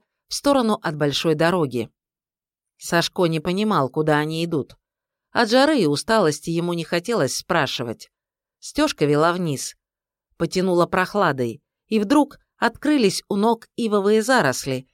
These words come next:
и стало холодно ногам. В зарослях негромко, но отчетливо говорил ключ.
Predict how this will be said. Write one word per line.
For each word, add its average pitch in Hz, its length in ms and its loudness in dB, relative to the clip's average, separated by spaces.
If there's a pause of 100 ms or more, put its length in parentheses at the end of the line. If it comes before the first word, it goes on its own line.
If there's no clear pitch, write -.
(160)
и 180 100 -4
стало 170 360 0
холодно 165 500 0
ногам. 175 540 -2 (560)
В 143 80 -8
зарослях 151 580 0
негромко, 156 640 -2 (320)
но 277 160 2
отчетливо 202 580 0
говорил 147 420 0
ключ. 170 460 -6